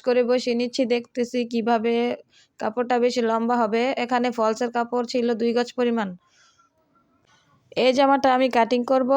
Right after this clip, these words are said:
পঁয়ত্রিশ ইঞ্চি বডির মাপ অনুযায়ী। তো পঁয়ত্রিশ ইঞ্চি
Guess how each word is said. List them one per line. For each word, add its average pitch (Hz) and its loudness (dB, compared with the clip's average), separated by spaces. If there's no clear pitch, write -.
পঁয়ত্রিশ 240 2
ইঞ্চি 247 2
বডির 247 2
মাপ 233 2
অনুযায়ী। 233 2
তো 214 -2
পঁয়ত্রিশ 233 -2
ইঞ্চি 269 0